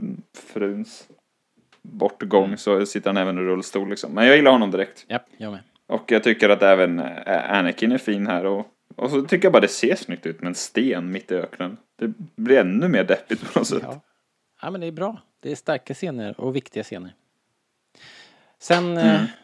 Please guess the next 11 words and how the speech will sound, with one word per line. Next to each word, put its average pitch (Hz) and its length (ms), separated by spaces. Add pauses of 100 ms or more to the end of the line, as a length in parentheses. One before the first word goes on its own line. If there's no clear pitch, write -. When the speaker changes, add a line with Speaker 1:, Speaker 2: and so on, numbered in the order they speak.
(800)
Speaker 2:
sen, 143 300
eh, 143 80
men 139 140
sen 147 160
som 147 240
du 151 140
sa, 107 360
i 117 180
Star - 160
Wars 123 240
så 110 420